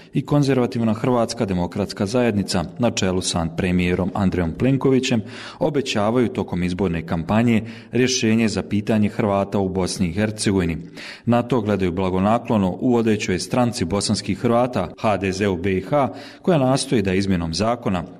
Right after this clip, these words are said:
teritorijalno ukrupni područja sa hrvatskom većinom, kako bi se birali, kako tvrde,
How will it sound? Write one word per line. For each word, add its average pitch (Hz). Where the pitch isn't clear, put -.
teritorijalno 101
ukrupni 113
područja 127
sa 113
hrvatskom 104
većinom, 104
kako 143
bi 101
se -
birali, 104
kako -
tvrde, 131